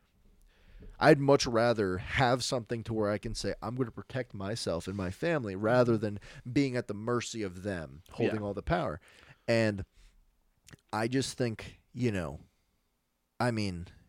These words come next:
Speaker 1: you can say the same. It's like the same thing you can say with people that make, like, dirty bombs, where they make 'em with everyday screws and pieces of glass
Speaker 2: Boston
Speaker 1: and
Speaker 2: Marathon.
Speaker 1: plastic, you know, and things like that.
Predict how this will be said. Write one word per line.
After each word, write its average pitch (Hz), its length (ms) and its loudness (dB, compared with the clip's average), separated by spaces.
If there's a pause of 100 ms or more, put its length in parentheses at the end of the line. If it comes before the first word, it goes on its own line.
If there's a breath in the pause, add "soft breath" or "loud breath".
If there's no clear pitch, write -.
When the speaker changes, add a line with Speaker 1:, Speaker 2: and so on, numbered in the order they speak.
(100)
Speaker 1:
you 123 220 -4
can 117 140 -6
say 131 220 4
the 113 140 2
same. 117 260 -2
It's 113 200 0
like 123 120 0
the 110 80 -6
same 123 300 -2
thing 120 200 -6
you 117 80 -4
can 110 140 -2
say 110 160 2
with 104 140 0
people 117 200 -4
that 101 100 2
make, 95 160 -6
like, 98 180 -4
dirty 156 220 2
bombs, - 360 -12 (360 soft breath)
where 98 100 -6
they 98 60 -2
make 98 220 -4
'em 101 80 -8
with 98 220 -4
everyday 95 400 -2
screws 101 560 0
and 78 100 -12
pieces 98 260 -6
of 107 100 -2
glass 110 500 -2
Speaker 2:
Boston 147 240 0
Speaker 1:
and 131 100 -6
Speaker 2:
Marathon. 143 240 -4
Speaker 1:
plastic, 139 540 4
you 127 100 0
know, 113 160 0
and 107 80 -4
things 123 220 -4
like 107 160 -6
that. 156 220 -2